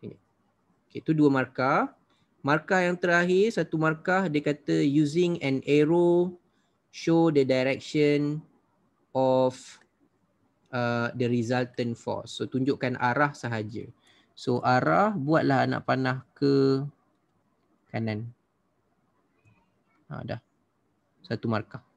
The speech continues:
Okey, nak buat F, buat F. Ha. Dapat tak? So, lukisan yang cikgu suruh lukis,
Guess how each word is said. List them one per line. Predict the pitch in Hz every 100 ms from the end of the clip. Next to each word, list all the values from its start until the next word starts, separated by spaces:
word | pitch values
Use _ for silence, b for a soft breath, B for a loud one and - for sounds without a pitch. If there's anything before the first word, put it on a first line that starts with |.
| _ _ _ _ _ _
Okey, | -
nak | 113 113
buat | 113
F, | - 160 165
buat | 117
F. | - - _ _ _ _ _ _ _ _ _ _ _ _ _ _ _ _ _ _ _ _ _ _ _
Ha. | 123 98 - _ _ _ _ _ _ _ _ _ _ _ _ _ _ _ _ _ _ -
Dapat | 139
tak? | 196 - _ _ _ _ _ _ _ _
So, | - 151
lukisan | 151 151 170 - 196
yang | 180 175 170 156
cikgu | 156 143 147 151 160 156 139 127 -
suruh | - 151 147 147 147 135 - _ _ _ _ _ _ _ _ _ 147
lukis, | 147 139 170 - - -